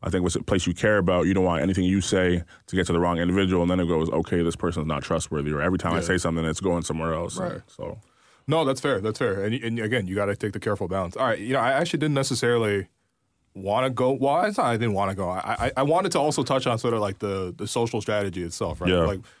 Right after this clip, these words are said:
Speaker 2: working with the Raptors, so I'm gonna hard pivot back to that. But, like, um, yeah, like, so what was the overall media goal? Like, who was, like, the target audience? Like, are you trying to target, like, the casual Raptor fan? Are you trying to get somebody who's a fan of basketball but not a fan of the Raptors? You're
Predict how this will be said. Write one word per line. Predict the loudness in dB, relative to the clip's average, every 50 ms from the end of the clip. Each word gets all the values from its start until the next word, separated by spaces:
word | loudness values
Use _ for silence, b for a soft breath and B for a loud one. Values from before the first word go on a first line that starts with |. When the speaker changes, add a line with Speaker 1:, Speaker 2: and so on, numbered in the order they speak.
| B B
Speaker 2:
working | -4 -2 -2 0 -2
with | -2 -2 -2
the | -2
Raptors, | -2 -2 -2 -2 -2 -4 -4 -4
so | -4 -4
I'm | -2
gonna | -2 -2
hard | -2 0 -2 -2 -2
pivot | -4 -6 -6 -4
back | -4 -4 -4 -4
to | -4 -4
that. | -2 0 0 -2 -2 -4
But, | -4 -4 -4
like, | -4 -6 -8 -10 b b b b b b b b
um, | -2 -2 0 0 0 0 -2 -4 -8 -10 _ _ _ _ _ _ _ _ _ _ _ _ _ _ _ _ _ _
yeah, | -2 0 2 2
like, | 2 0 0 -2
so | 0 0 0 0 -2 -4 _ _ _ _ _ _ _ _
what | -4 0 0 2 2 2
was | 2 0 0 0
the | 0 2 2 2 2 2 0 -2 -4 -4
overall | -2 0 0 2 2 2 2 2
media | 2 2 0 0 0 -2 -4
goal? | -4 -2 -2 -2 -2 -2 -2
Like, | -4 -6 -6 -6
who | -4 0 0
was, | 2 2 2 0 0
like, | 0 -2 0
the | -2 -4
target | -2 0 0 0 2 0 0
audience? | 0 0 0 0 -2 -4 -8 -8 -6 -4
Like, | -2 0
are | 0 0
you | 0 0
trying | 0 0 0
to | -2
target, | -2 -2 -2 0 0 0 -2
like, | -4 -6 -8
the | -8
casual | -6 -2 0 0 2 2 2 2
Raptor | 2 0 0 -2 -4
fan? | -2 -2 0 0 0 -2 -2 -4 B B B B B
Are | B
you | -4 -2
trying | -2 -2 -2
to | 0 0
get | -2 -2 -2
somebody | -2 -2 -2 -2 -2 -2 -2
who's | -2 -4 -4 -4
a | -4
fan | -2 -2 -2 0
of | 0
basketball | 0 0 0 0 -2 -4 -4
but | -2 0
not | 0 0 0
a | -2
fan | -2 -2 -2 0
of | 0
the | 0
Raptors? | 0 -2 0 -2 -2 -4 -4
You're | -4